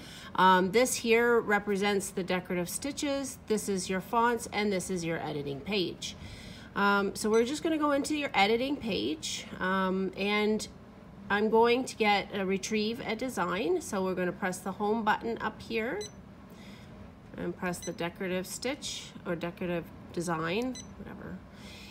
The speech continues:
And then this is the design that we're choosing today. Um, now, we have a menu across the bottom here. It starts with your hoop button.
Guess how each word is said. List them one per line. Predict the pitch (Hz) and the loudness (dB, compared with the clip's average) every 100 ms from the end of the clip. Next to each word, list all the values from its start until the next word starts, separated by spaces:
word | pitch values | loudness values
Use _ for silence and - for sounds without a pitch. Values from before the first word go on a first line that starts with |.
| - | -6
And | - 202 208 208 208 208 214 - - - - - | 2 4 6 6 4 4 2 -2 -12 -16 -12 0
then | 226 220 233 - - - | 2 4 2 -2 -12 -4
this | 196 214 | -2 2
is | 233 208 | 2 2
the | - | 0
design | 190 190 185 175 185 | 0 0 4 4 4
that | 180 | 2
we're | - 208 | 0 -4
choosing | 208 185 175 208 214 | -2 -2 -2 -4 -4
today. | - 196 277 403 - - - - - - - | -2 -2 -2 -4 -8 -18 -16 -14 -14 -14 -4
Um, | - 190 196 190 | 4 4 4 2
now, | 214 233 214 - - - - - - - | 4 8 8 8 -2 -20 -20 -18 -14 -4
we | 226 | 2
have | 262 320 381 | 6 6 8
a | |
menu | 359 247 254 254 254 262 | 8 8 4 2 0 -2
across | 220 214 220 208 226 | -4 0 2 2 0
the | 254 | -4
bottom | 226 202 208 220 | 2 4 4 2
here. | 220 - 180 165 214 339 - - - - - - | -2 -2 0 0 0 -2 -8 -16 -18 -18 -16 -4
It | 214 | -4
starts | 208 - 240 277 339 - | -2 -2 2 2 0 -4
with | 294 262 | -6 -2
your | 233 208 | 0 0
hoop | 196 220 185 - - - - 202 | 2 2 2 0 -10 -14 -12 -2
button. | 165 - 233 294 | 0 0 -2 -4